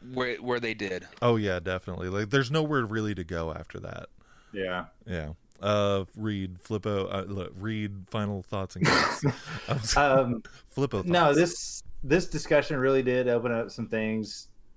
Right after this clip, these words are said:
Speaker 3: uh, for me. So, you know, I was, I was gonna come in here, you know, "Yeah, it was a fun little show, yay." But then, yeah, really discussing it and, like, how did he get these powers? Why did he have these powers? And, like,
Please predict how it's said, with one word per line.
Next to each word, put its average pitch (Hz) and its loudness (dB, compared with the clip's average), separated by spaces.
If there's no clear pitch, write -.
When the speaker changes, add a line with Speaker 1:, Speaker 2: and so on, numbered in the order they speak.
Speaker 3:
uh, 107 0
for 120 0
me. 117 4
So, 113 4
you 143 2
know, 131 4
I 131 6
was, 131 2
I 127 2
was 135 2
gonna 131 2
come 139 4
in 127 0
here, 131 0
you 208 0
know, 233 4
"Yeah, 233 8
it 214 8
was 208 6
a 202 6
fun 214 2
little 214 6
show, 214 4
yay." 208 4
But 123 6
then, 147 6
yeah, 160 8
really 143 8
discussing 131 0
it 117 2
and, 110 0
like, 101 0
how 98 -2
did 104 0
he 123 2
get 190 6
these 117 -2
powers? 85 -4
Why 143 4
did 113 -2
he 95 0
have 90 0
these 90 -8
powers? 90 -2
And, 101 -6
like, 92 -4